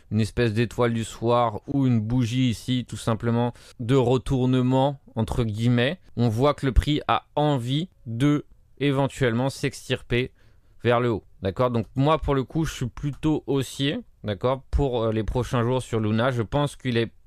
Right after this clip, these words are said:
éventuellement en train de finir de corriger. Alors évidemment ça va dépendre de quoi ? Ça va dépendre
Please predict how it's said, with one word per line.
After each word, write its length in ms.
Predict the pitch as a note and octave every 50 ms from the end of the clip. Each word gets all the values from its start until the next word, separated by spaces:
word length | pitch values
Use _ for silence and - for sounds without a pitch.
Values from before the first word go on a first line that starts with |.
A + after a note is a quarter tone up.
| - -
éventuellement 840 | D3+ D#3 D#3 C#3+ C3+ D3 C#3+ B2+ - - C#3+ B2+ B2 B2+ B2+ B2 - -
en 140 | - B2 A2
train 240 | - - - B2 B2
de 120 | A#2 A2+
finir 420 | G#2 - - - - A#2+ A2+ A2+ G#2+
de 80 | G#2+
corriger. 580 | G2 - - G#2+ G#2 G2+ F#2 F2 E2+ A2 C3+ D3 - - - - - - - - - - - -
Alors 200 | G#2+ A2+ B2 B2
évidemment 380 | B2+ B2 B2 B2 C#3 C#3+ D#3 D#3
ça 160 | - D#3 C3+
va 120 | B2 B2
dépendre 340 | B2 A#2+ G#2+ - B2+ B2 A#2+
de 60 | A#2
quoi ? 280 | G#2+ - - A#2 F2+ E2
Ça 140 | - - G2
va 80 | G2+
dépendre 400 | G#2 G#2+ G#2 - B2+ C3 C#3 C3+